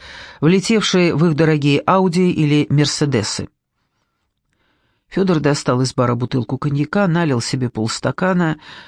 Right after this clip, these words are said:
и закусил начатой плиткой шоколада. Спиртное приглушило злость.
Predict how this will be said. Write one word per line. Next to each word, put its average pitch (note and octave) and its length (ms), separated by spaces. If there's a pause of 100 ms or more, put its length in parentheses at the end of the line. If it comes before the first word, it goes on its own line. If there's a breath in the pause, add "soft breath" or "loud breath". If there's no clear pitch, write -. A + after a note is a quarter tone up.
(160 loud breath)
и A#3 100
закусил F#3 560
начатой D#3+ 500
плиткой C3+ 380
шоколада. B2 680 (920)
Спиртное G#3 640
приглушило E3 640
злость. D3+ 680